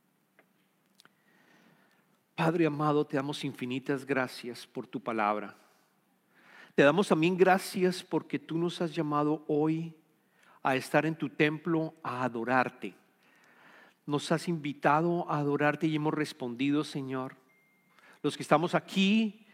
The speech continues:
en presencia y los que están viendo en línea, estamos contigo y sabemos que tú estás presente, porque cuando dos o más están presentes en nombre de tu Hijo, tú estás con nosotros. Te pedimos, Señor,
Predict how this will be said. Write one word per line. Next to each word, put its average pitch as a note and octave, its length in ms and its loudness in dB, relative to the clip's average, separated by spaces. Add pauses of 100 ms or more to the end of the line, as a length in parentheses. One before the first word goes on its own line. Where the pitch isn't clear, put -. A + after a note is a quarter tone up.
(360)
en D3 140 0
presencia F3+ 600 0
y - 20 4
los F#3 180 -2
que D#3 60 -6
están D3+ 280 -4
viendo D#3+ 300 0
en D3+ 140 -2
línea, F3+ 520 0 (920)
estamos E3+ 540 0
contigo E3 460 -2
y - 20 2
sabemos D#3 480 -2
que D#3 160 -2
tú B3+ 300 2
estás A3 380 0
presente, G3+ 500 -2
porque - 240 -8
cuando D3 380 -2
dos E3+ 520 -2
o E3+ 80 -4
más D3+ 460 -4 (480)
están D3+ 380 0
presentes D#3+ 760 -4
en C#3+ 160 -2
nombre E3 320 2
de - 60 -6
tu C#3 140 -4
Hijo, D#3+ 280 -4
tú C#4 260 2
estás C#3+ 440 -2
con A2+ 340 -20 (100)
nosotros. - 840 -16 (1200)
Te - 120 2
pedimos, D#3+ 440 4
Señor, F3 640 -2